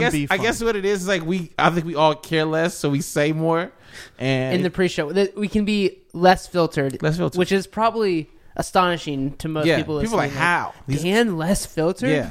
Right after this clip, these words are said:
Speaker 1: yeah.
Speaker 3: <laughs> It's
Speaker 1: Dan is,
Speaker 3: genius.
Speaker 1: it is Dan less, you're right. That's the best way to
Speaker 3: It's
Speaker 1: describe it.
Speaker 3: genius.
Speaker 1: Dan is less filtered. Anyway,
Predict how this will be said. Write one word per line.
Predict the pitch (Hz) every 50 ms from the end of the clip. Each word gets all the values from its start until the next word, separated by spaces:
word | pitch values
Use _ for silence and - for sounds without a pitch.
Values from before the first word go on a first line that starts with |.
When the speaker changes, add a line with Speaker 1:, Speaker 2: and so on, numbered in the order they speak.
| - -
Speaker 1:
yeah. | - 151 170 143 104 95
Speaker 3:
<laughs> |
It's | 113 135 123
Speaker 1:
Dan | 165 175 202 196
is, | 185 190
Speaker 3:
genius. | 208 180 165 -
Speaker 1:
it | 175 196
is | 202 208 185
Dan | 247 - 196 208 185
less, | 180 180 156 156 151 156
you're | 175 180 185
right. | 196 190 170 135
That's | 143 -
the | 160 139
best | 156 147
way | 156
to | 151
Speaker 3:
It's | 143
Speaker 1:
describe | 156 147 139
it. | 131
Speaker 3:
genius. | 127 120 104 - - - - - -
Speaker 1:
Dan | 127 131 139 139
is | 131 127
less | 135 131 131 -
filtered. | 131 123 - 98 76 - - -
Anyway, | 160 156 139 120 107 127 123